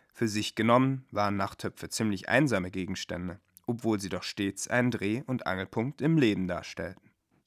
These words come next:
Ja, sogar politische Symbolik einte die Nachttöpfe.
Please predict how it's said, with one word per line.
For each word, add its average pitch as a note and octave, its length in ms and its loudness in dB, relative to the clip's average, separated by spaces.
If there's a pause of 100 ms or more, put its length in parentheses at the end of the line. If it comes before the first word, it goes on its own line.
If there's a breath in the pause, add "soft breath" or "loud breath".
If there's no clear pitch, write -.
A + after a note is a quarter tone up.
(280)
Ja, F#2+ 200 4
sogar G2+ 380 2
politische D3+ 520 4
Symbolik D3+ 640 6
einte G2+ 260 0
die G2+ 100 -2
Nachttöpfe. F#2+ 680 -6